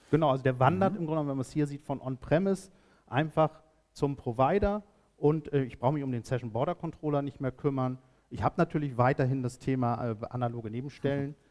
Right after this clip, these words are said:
Speaker 1: Dafür haben wir ja gesehen, gibt's den, äh, Adapter, den Analogadapter.
Speaker 2: Ja.
Speaker 1: Ähm, da muss ich dann halt gucken, wie mein Analogadapter vom Provider angesteuert wird.
Speaker 2: Okay.
Speaker 1: Kann ich aber genauso dann nutzen.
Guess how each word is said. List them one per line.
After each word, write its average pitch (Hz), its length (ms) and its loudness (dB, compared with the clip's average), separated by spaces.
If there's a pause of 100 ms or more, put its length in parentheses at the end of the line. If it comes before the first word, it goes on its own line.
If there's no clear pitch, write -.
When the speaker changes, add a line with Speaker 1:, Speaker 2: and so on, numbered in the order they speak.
(260)
Speaker 1:
Dafür 131 340 2
haben 135 140 2
wir 131 80 2
ja 135 60 2
gesehen, 127 340 0
gibt's - 260 -12
den, 117 300 -4
äh, 110 320 -2 (160)
Adapter, 170 500 2
den 127 180 -4
Analogadapter. 120 1000 -2 (180)
Speaker 2:
Ja. 135 120 0
Speaker 1:
Ähm, 131 180 -2 (220)
da 135 100 4
muss 147 140 -2
ich 135 80 -10
dann 127 160 -2
halt 123 180 0
gucken, 127 320 -6 (340)
wie 131 200 -6
mein 131 180 2
Analogadapter 123 1000 0 (640)
vom 131 200 -2
Provider 117 480 2
angesteuert 175 680 0
wird. 151 240 0 (280)
Speaker 2:
Okay. 110 260 -8
Speaker 1:
Kann 120 160 0
ich 135 120 0
aber 127 140 0
genauso 104 440 -6
dann 87 200 -12
nutzen. - 320 -20